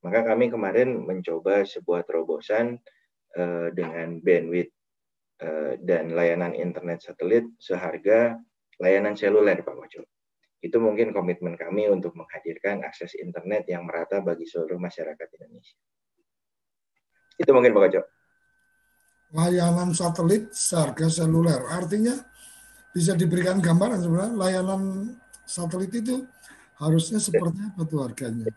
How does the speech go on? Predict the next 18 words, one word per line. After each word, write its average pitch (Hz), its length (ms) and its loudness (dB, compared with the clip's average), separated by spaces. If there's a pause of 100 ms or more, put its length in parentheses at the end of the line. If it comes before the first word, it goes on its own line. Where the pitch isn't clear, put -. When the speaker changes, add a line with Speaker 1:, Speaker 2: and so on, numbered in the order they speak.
(1120)
Speaker 1:
Kalau 104 240 8
layanan 104 880 4
satelit 107 480 6
sebetulnya 104 640 2
kan 127 160 2
kalau 101 240 4
kita - 260 -2
bicara 87 640 -4
harga - 220 0
ya, 95 160 6
Pak - 160 -12
Koco, 85 200 -12 (360)
itu - 320 -14
kan 110 160 0
bukan 92 240 -2
teknologi 92 500 -2
yang 90 140 0
murah. - 240 -18